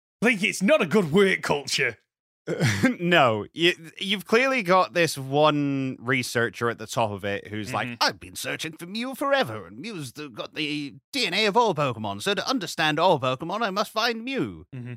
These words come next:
Speaker 2: Which is obviously supposed to resonate with Go and what he's been saying all the time about catching Pokemon helps him learn about them, and
Speaker 1: Mm-hmm,
Speaker 2: he wants
Speaker 1: mm-hmm.
Speaker 2: to learn about every single Pokemon,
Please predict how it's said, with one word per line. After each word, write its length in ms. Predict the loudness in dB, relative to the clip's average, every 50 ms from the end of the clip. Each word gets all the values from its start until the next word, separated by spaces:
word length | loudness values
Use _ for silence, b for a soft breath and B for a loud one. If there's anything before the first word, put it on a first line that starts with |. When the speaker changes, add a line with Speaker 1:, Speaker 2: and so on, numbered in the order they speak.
| -2
Speaker 2:
Which 200 | 0 0 2 2
is 120 | 2 2 2
obviously 400 | 2 2 2 0 0 0 0 0
supposed 500 | 0 -2 0 2 2 2 2 2 -2 -4
to 80 | -4 -2
resonate 460 | 0 0 0 0 0 0 -2 -2 -2
with 300 | -4 -4 -6 -6 -6 -8 _ _ _ _ _ _ -10 -2
Go 320 | 2 2 4 4 2 -2 -4
and 140 | -4 -4
what 180 | -4 -6 -6 -8
he's 140 | -10 -10 -10
been 180 | -10 -10 -8
saying 260 | -6 -4 -4 -4 -4 -4
all 120 | -6 -6
the 80 | -6 -4
time 260 | -2 -2 -2 -2 -2
about 320 | -2 -2 -2 -2 -4 -6 _ _ _ _ _ _ -2
catching 340 | 0 0 0 -2 -6 -8
Pokemon 400 | -4 -4 -4 -4 -4 -6 -8 -6
helps 220 | -6 -8 -10 -10 -12
him 100 | -4 0
learn 220 | 2 4 4 4
about 280 | 4 4 4 4 2 0
them, 200 | -2 -4 -2 -2 -4
and 80 | -4
Speaker 1:
Mm-hmm, 80 | -4 -6
Speaker 2:
he 60 | -6 -6
wants 200 | -8 -8 -10 -8
Speaker 1:
mm-hmm. 80 | -8 -6
Speaker 2:
to 40 | -6
learn 120 | -4 -2
about 200 | -2 -2 -2 -4
every 200 | -6 -10 -12 -12
single 220 | -12 -14 -14 -10
Pokemon, 440 | -8 -6 -6 -8 -10 -14 -16 -16 -16